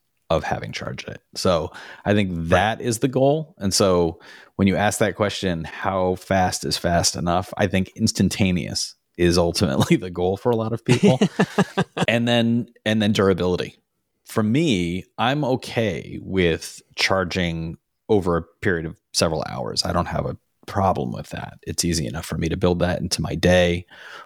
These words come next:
Speaker 1: or at night. But for me,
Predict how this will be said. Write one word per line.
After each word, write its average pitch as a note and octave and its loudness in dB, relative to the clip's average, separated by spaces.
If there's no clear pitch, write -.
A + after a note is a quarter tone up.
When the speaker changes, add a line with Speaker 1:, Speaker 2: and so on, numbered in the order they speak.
Speaker 1:
or F2 2
at - -4
night. F#2+ 0
But F#2 0
for - -2
me, G2+ 2